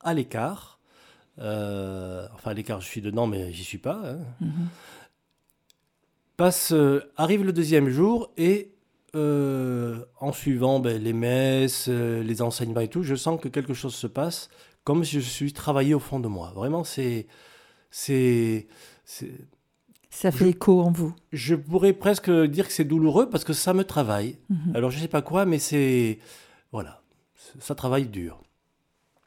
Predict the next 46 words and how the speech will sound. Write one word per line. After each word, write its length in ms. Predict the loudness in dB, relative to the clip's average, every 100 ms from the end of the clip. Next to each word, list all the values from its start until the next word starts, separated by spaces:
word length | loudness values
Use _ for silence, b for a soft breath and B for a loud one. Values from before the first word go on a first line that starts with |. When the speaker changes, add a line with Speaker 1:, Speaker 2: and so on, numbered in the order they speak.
| _ -20
Speaker 1:
Je 80 | -10
sais 120 | -6
pas 100 | -6
ce 80 | -6
qui 100 | -8
se 80 | -4
passe. 480 | 0 0 0 -8 -20 B B B B B _ 2
Et 120 | 4
puis, 300 | 4 2 4
le 100 | 4
troisième 540 | 4 2 0 2 2 2
jour, 420 | 2 2 0 -4
le 80 | -8
troisième 460 | -4 -2 0 -2
jour, 280 | -2 -2 -2
en 60 | -6
fait, 540 | -4 -4 -4 -10 -20 _ _ _ _ _ _ -14
euh, 1120 | -8 -6 -6 -6 -6 -8 -10 -12 -12 -14 -16 -16 -10
il 140 | -10
fait 180 | -2 -2
beau, 460 | 0 0 2 2 -2
vers 240 | -4 -4
dix-sept 480 | -6 -6 -6 -4 0
heures. 420 | 2 2 0 -2
Je 160 | -6 -6
me 80 |
dis, 100 | -4
bon, 140 | -4 -4
qu'est-ce 300 | -2 -2 -2
que 100 | -4
je 100 | -2
vais 120 | -2
faire 440 | -2 -2 -2 -2
là, 180 | -2 -6
puisque 260 | -8 -16 -14
j'en 180 | -10 -8
ai 100 | -8
fait 160 | -6
assez ? 600 | -6 -6 -8 -2 -2 -2
Bon, 140 | -2 -4
je 120 | -2
vais 120 | 0
aller 100 | 2
à 40 | 2
la 100 | 0
basilique. 840 | -2 -4 -4 0 0 -2 -12